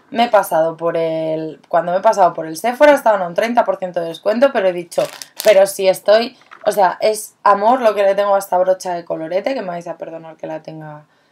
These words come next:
manchada, es súper, súper, súper, eh,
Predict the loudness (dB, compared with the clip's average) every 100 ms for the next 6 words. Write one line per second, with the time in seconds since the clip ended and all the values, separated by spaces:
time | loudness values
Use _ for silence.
0 | _ -6 -6 -4 2 4 4 2 -14 _
1 | -20 -14 -10 -4 0 2 2 -2 -2 -8
2 | -6 2 2 2 -8 -2 0 2 2 2
3 | 2 2 0 -4 -8 -10 -8 -12 _ _
4 | _ _ _ 0 6 8 8 8 6 4
5 | 0 -2 -2 -4